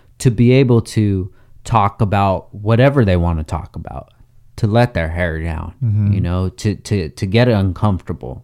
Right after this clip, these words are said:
Speaker 1: because, like, maybe there's something that you wanna talk about, but you don't have anybody else to talk about it. I'm like, "Like, this is the spot, dude."
Speaker 2: Yeah.
Speaker 1: You know?
Speaker 2: Yeah.
Speaker 1: Let, let's dig down. Let's dig deep. Why do you do this?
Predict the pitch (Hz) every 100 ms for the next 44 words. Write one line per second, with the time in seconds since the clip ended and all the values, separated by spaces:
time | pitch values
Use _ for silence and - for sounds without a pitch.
0 | _ 98 - 82 - 76 - _ - -
1 | _ _ _ - - 107 135 139 139 131
2 | 147 131 135 127 117 139 143 139 131 131
3 | 127 127 117 113 110 120 127 143 135 127
4 | 123 131 123 123 120 131 123 - - 131
5 | 135 98 101 101 98 107 110 - - -
6 | 127 113 120 127 123 107 - 143 - -
7 | 120 110 101 101 - - 110 117 127 -
8 | - 107 87 120 107 104 127 110 117 117
9 | 123 127 104 90 - 113 104 120 104 117
10 | 113 - - - - - 123 151 123 95
11 | 95 87 76 -